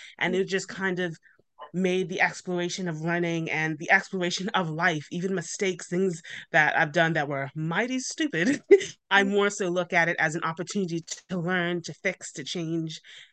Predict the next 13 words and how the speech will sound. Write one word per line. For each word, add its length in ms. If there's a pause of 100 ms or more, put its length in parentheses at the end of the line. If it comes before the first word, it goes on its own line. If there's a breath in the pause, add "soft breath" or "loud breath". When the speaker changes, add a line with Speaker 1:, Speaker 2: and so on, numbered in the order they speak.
(140)
Speaker 1:
And 180
it's 160
just 220
been 140
a 140
really, 260
really 280
cool 280
journey 440
in 120
just 160
kind 260
of 160